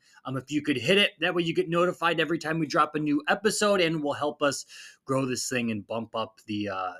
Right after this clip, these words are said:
whatever the algorithm is on how all these things get, uh, blasted out into the interwebs. Now, as we get going today, guys, we're coming to the end of summer, coming to the end of, like, another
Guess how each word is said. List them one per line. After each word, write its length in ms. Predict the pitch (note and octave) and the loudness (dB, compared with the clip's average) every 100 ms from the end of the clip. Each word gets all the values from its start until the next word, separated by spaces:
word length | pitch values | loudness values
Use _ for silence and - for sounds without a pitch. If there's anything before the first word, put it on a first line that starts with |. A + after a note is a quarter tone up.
| - _ _ | -16 _ _
whatever 600 | B2+ B2+ D3 E3 B2+ A#2 | -8 0 4 4 4 0
the 240 | G#2+ A2 A2 | -2 -4 -4
algorithm 560 | G2 G2 G#2+ G#2+ G#2 G#2+ | -6 -6 -6 -6 -4 -4
is 180 | G2 | -6
on 100 | F#2+ | -8
how 340 | G2 G#2 G2 F#2+ _ - - | -6 -4 -2 -4 _ -20 -6
all 140 | A2 | -4
these 260 | G2+ G2 - | -4 -6 -6
things 280 | G2+ F#2+ - | -6 -8 -6
get, 200 | G#2 F#2 | -6 -4
uh, 180 | F#2 F2+ | -6 -8
blasted 440 | G2 F#2 F#2+ - G2+ | -6 -4 -2 -2 0
out 200 | F#2+ - | 0 0
into 400 | B2 A#2+ - C3+ | -2 0 2 4
the 220 | C3+ D#3 G#3+ | 4 6 8
interwebs. 720 | C4 G#3 F#3+ C#3 G2+ - - - - - - | 8 10 10 8 6 0 -14 -16 -18 -20 -6
Now, 720 | F#3+ C4 B3+ G3 E3 F#3 B3 A#3+ | 6 10 10 8 4 4 4 4
as 300 | C4 C#4 G#3 | 4 4 4
we 140 | A#3+ | 0
get 220 | G#3 A3+ | 0 0
going 320 | G#3 A3+ A3 G3+ | 4 4 4 4
today, 320 | G#3 G3 F3 | 4 4 4
guys, 360 | F3 F3+ F#3+ - _ _ _ _ _ _ _ - - - | 6 6 4 -6 _ _ _ _ _ _ _ -20 -16 -2
we're 140 | F#3 | 2
coming 300 | F#3 B3+ B3 | 4 4 6
to 80 | A3 | 2
the 160 | A3 A3 | 4 2
end 100 | G#3+ | 2
of 80 | |
summer, 340 | - G3+ B2+ - | 4 2 2 -4
coming 300 | - G3 G3 | -2 -2 0
to 80 | F#3 | 0
the 180 | F3+ - | 0 0
end 160 | F#3 F3+ | 0 0
of, 80 | |
like, 160 | F3 E3+ | 0 -2
another 540 | E3 F3 F3+ E3 D3+ | -2 0 0 0 -4